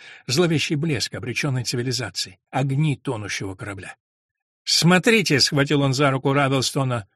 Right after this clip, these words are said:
«Вот так, встречая нас, будет гореть адский огонь!» «Потом обсудим». Равелстон высматривал свободное такси.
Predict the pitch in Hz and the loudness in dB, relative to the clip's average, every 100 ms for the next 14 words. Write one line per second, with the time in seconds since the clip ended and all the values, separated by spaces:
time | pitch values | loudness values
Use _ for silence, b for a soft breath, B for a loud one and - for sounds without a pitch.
0 | _ _ _ 156 214 - 233 190 - - | _ _ _ 2 2 2 2 2 0 2
1 | 156 165 190 165 170 185 - b b b | 2 2 2 2 2 2 0 b b b
2 | - 175 156 139 170 175 151 160 143 - | -2 0 2 2 2 2 2 2 4 4
3 | 160 151 147 92 _ _ _ _ _ - | 4 4 2 0 _ _ _ _ _ -8
4 | 101 113 110 92 - 92 90 76 _ _ | -2 -2 -2 -2 -4 -4 -6 -12 _ _
5 | _ _ _ - 107 156 156 139 147 127 | _ _ _ -6 0 2 2 0 0 -2
6 | 120 139 131 131 127 - 127 127 120 113 | -2 -2 -4 -2 -4 -2 -2 -2 -4 -6
7 | 110 - - | -6 -6 -10